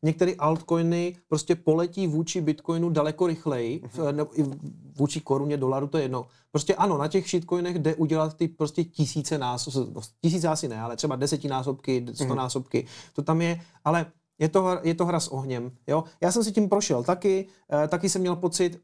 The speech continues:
Speaker 1: a kupoval jsem si to, protože jsem měl skutečně pocit, že ty věci můžou něco jako přinést zajímavého.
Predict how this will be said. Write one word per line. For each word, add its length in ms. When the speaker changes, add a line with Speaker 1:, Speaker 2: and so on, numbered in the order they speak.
Speaker 1:
a 60
kupoval 360
jsem 120
si 80
to, 100
protože 280
jsem 100
měl 140
skutečně 380
pocit, 200
že 80
ty 120
věci 260
můžou 280
něco 220
jako 200
přinést 680
zajímavého. 760